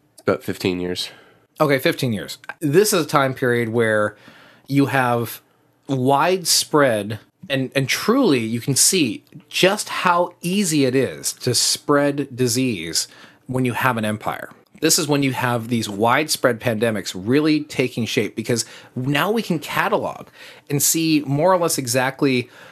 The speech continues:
Speaker 2: where it started, where it was coming in, uh, and how it is that it would eventually spread to what was then the world. Keep in
Speaker 1: Right.
Speaker 2: mind, at least from the perspective of, of Western society, that was the world. Uh, this is also oftentimes referred to as the pa-,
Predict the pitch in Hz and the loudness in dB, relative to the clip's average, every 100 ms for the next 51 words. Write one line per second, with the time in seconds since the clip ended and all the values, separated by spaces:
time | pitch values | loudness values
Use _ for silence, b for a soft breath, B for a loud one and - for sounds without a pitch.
0 | B - 120 135 156 151 - 143 127 123 | B -6 0 4 4 2 2 2 2 -2
1 | 123 107 113 127 143 - 147 143 117 98 | -4 -2 0 0 0 0 0 2 -2 -4
2 | 98 B B B _ 113 107 - 120 - | -8 B B B _ -4 -4 -4 -6 -2
3 | 165 175 156 123 120 117 120 107 123 113 | 2 2 2 0 -2 -2 -2 -2 -6 -2
4 | 120 110 107 123 131 123 113 - 113 110 | -2 0 -2 -2 -2 -2 -2 0 0 0
5 | 123 113 123 127 113 113 139 175 151 139 | -4 0 0 0 -2 2 2 2 0 -4
6 | - _ _ 135 127 156 - - - _ | -8 _ _ 0 2 0 -2 -14 -20 _
7 | _ - - 92 90 82 - 147 160 180 | _ -4 0 0 -2 -8 -4 -2 0 0
8 | 170 156 139 143 127 131 117 117 104 98 | 0 0 0 -2 2 0 0 -4 -4 -4
9 | 98 104 127 127 - 107 98 90 80 80 | -4 0 0 0 -4 -4 -4 -4 -8 -4
10 | 113 120 120 110 - - 98 110 98 123 | -4 0 -2 -2 -8 -12 -4 -2 0 0
11 | 104 - B B B B _ 117 110 101 | -2 -8 B B B B _ -2 -2 0
12 | 165 185 156 147 190 - 120 107 117 110 | 0 0 2 2 2 0 0 0 -4 -4
13 | 107 107 95 117 104 - 110 101 98 92 | -2 -2 0 0 0 -2 -2 -2 -2 -4
14 | - 95 - 117 107 | -4 -4 -6 -6 -6